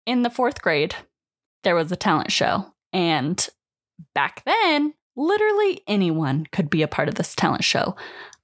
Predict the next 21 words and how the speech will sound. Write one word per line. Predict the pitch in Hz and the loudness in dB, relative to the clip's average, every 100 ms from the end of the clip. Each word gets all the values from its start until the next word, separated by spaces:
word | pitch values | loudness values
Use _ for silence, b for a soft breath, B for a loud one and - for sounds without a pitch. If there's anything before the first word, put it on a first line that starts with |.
| _ - | _ -2
I | 233 285 392 453 - | 2 2 2 -2 -8
should | - - 302 226 | -4 0 0 2
not | 220 226 220 - | 2 2 2 -2
have | - 220 190 | -2 -2 0
been | 190 165 147 160 - | 0 2 2 -2 -4
in | 185 185 180 175 - - | 0 2 2 0 -4 -4
the | 170 | 0
talent | - 151 139 - | 2 2 0 0
show. | - 117 - - _ _ _ _ _ _ _ - | 0 0 -2 -8 _ _ _ _ _ _ _ -2
I | 262 320 339 349 359 349 _ _ _ - - | 0 2 2 2 0 -4 _ _ _ -20 -2
don't | 254 214 196 - _ _ | 2 2 0 -6 _ _
know | 208 214 208 196 | 0 2 4 4
anything | 196 202 214 208 | 2 0 0 0
about | 190 180 147 - 170 - - | 2 2 0 -4 -14 -14 -2
dance. | 185 165 269 392 - - - - _ | 0 2 2 0 0 4 4 0 _
I | 226 | 0
don't | 247 233 | 0 0
know | 240 | 0
anything | 233 240 247 233 | 2 0 2 0
about | 214 190 165 | 2 2 2
gymnastics. | 190 175 165 160 208 - - 349 359 - - - | 0 2 2 2 0 0 0 0 -2 0 4 4